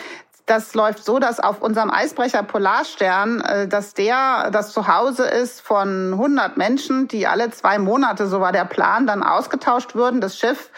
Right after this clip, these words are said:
sollte sich an eine Scholle packen und dann ein Jahr lang über den Nordpol in die europäischen Arktisregionen driften.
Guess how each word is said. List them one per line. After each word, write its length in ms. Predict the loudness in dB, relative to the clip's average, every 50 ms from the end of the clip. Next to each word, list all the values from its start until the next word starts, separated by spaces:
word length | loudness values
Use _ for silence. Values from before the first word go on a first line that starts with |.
| -16 -16 -14 -14 -16 -16 -10
sollte 400 | -2 0 2 2 2 2 0 -2
sich 340 | 0 0 0 0 0 -2 -2 -4
an 120 | -2 0
eine 260 | 0 0 0 0 -2
Scholle 500 | -4 0 2 2 4 4 4 2 0 0 -4 -10 -16 -16 -6 _
packen 380 | 0 0 2 2 2 2 2
und 340 | 2 0 -2 -2 -2 -2 0
dann 200 | 0 0 2 2
ein 280 | 2 2 2 2 2 2
Jahr 200 | 2 2 2 2
lang 300 | 2 2 2 0 0 0
über 260 | 0 2 2 2 2
den 160 | 2 0 0
Nordpol 580 | 0 0 0 -2 -2 -6 -4 0 2 2 2 2
in 320 | 0 0 -2 -2 -2 -2
die 160 | -2 -2 0
europäischen 680 | 0 0 0 -2 -4 -2 -2 0 0 0 0 -2 0 0
Arktisregionen 840 | 0 0 0 -2 -4 -2 -2 -4 -4 -2 -2 -2 0 0 -2 -2
driften. 600 | -2 -2 -2 -2 -2 -4 -6 -4 -2 -2 -2 -4